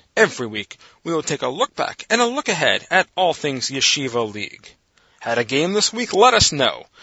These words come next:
Friend me on Facebook. You can send me a message. My name is Elliot Weiselberg. That's W E I S E L B E R G. Or like the Court Report fan page. You can also follow me and tweet me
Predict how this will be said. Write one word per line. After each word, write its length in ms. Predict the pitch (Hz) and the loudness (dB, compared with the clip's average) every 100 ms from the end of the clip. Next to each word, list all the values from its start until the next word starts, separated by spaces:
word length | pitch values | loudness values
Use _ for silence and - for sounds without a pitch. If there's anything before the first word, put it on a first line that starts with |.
| - - | -20 -20
Friend 380 | - 262 285 | 0 2 2
me 60 | 262 | 2
on 140 | 247 | 2
Facebook. 500 | 214 202 175 - 104 | 2 2 2 -2 -8
You 80 | 123 | -14
can 160 | 120 110 | -6 -2
send 280 | - 143 135 | 0 0 -2
me 140 | 131 127 | -6 -6
a 80 | |
message. 500 | 131 131 117 185 202 | -4 0 0 0 -4
My 180 | 143 123 | -4 -2
name 220 | 113 110 | -2 -4
is 140 | 107 - | -6 -6
Elliot 360 | 123 120 113 104 101 | -6 -6 -8 -12 -12
Weiselberg. 680 | 110 107 - 135 156 170 120 | -6 -2 -2 -4 -8 -8 -6
That's 320 | 107 - - | -6 -6 -8
W 340 | 107 107 104 - | -12 -14 -16 -14
E 160 | 139 120 | -12 -8
I 300 | 107 110 143 _ _ - | -8 -8 -10 _ _ -4
S 320 | 120 - - - | 0 0 -2 -8
E 180 | 156 135 | -10 -4
L 320 | 120 117 - - 120 | -2 -2 -8 -16 -12
B 220 | 135 131 | -10 -10
E 180 | 135 127 | -10 -10
R 240 | 120 107 107 | -10 -10 -10
G. 380 | - 117 180 - - - | -12 -12 -16 -18 -20 -10
Or 320 | 247 285 262 | -4 0 0
like 340 | 147 170 190 - | 2 4 4 0
the 100 | 175 | -8
Court 280 | - 165 | -6 -10
Report 340 | 160 - 147 139 | -10 -10 -10 -8
fan 300 | - 131 127 | -6 -6 -8
page. 400 | - - - - _ | -14 -16 -18 -20 _
You 100 | 208 | -18
can 100 | 214 | -10
also 220 | 262 262 214 | -6 -4 -4
follow 340 | - 175 180 | 0 0 0
me 220 | 175 165 | -4 -6
and 160 | 170 165 | -8 -10
tweet 260 | - 170 | -14 -12
me 200 | - 160 | -10 -10